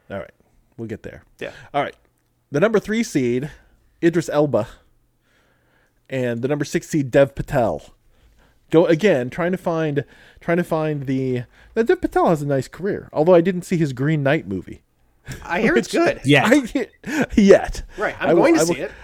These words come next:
Speaker 1: I will catch up with Dev in the, uh, as, as the only Knight of the Round Table from India. I don't really know <laughs> how that sets up. Whatever. I'm ready to, I'm ready to, I'm ready to embrace it.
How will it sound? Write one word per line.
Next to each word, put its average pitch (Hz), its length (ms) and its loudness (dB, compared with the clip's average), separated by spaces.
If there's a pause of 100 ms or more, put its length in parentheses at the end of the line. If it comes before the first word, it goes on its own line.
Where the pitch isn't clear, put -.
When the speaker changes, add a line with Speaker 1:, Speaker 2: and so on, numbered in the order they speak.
(160)
Speaker 1:
I 156 100 2
will 185 100 2
catch - 320 -4
up 165 160 0
with 127 160 0
Dev 110 360 0
in 110 200 -6
the, 107 280 -2
uh, 101 100 -4
as, 107 340 -6
as 107 380 -6 (380)
the 123 420 -2 (100)
only 190 380 -4
Knight 165 300 -4
of 147 80 -10
the 151 80 -6
Round 156 280 -6
Table 170 380 -4
from 143 340 -8
India. 240 480 -2
I 170 120 2
don't 165 160 4
really 151 200 6
know 175 100 8
<laughs> - 100 0
how 254 100 12
that 190 180 2
sets - 340 4
up. 147 280 0 (200)
Whatever. - 460 -8 (460)
I'm 208 160 0
ready 208 180 6
to, 160 200 0
I'm 190 100 0
ready 196 180 6
to, 151 200 -2
I'm 151 80 0
ready 180 180 4
to 175 80 4
embrace 117 400 -2
it. - 160 -16